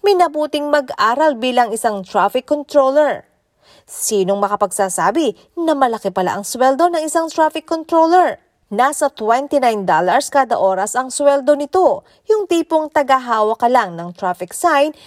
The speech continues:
na stop, slow, and go. Habang si Miriam Cuevas, nagturista Enero ng nakaraang taon. Kasagsagan ang pagkalat noon ng covid nineteen sa Pilipinas at Australia.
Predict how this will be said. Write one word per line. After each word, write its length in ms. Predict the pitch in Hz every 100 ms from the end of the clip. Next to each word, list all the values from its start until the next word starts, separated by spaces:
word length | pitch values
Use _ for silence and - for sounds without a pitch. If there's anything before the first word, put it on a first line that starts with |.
| -
na 160 | - 147
stop, 560 | - - 160 226 349 - _
slow, 560 | - - 370 320 214 233 _
and 240 | - 330 320
go. 480 | 285 330 320 180 - _ - -
Habang 320 | 262 254 254
si 160 | 247 233
Miriam 480 | 208 214 208 208
Cuevas, 640 | 190 214 202 208 156 175 -
nagturista 720 | 196 185 190 180 269 - 302
Enero 400 | 233 202 185 185
ng 240 | 262 247
nakaraang 480 | 226 208 175 170 196
taon. 480 | 262 277 311 220 143 _ _ _ -
Kasagsagan 720 | 254 - 240 - 220 190 180
ang 80 | 175
pagkalat 560 | 175 175 214 214 214 226
noon 240 | 226 214
ng 80 | 208
covid 400 | - 214 233 220
nineteen 400 | 240 226 185 185
sa 80 | 220
Pilipinas 640 | 196 180 180 220 240 240
at 160 | 254 277
Australia. 800 | - - 277 262 269 233 -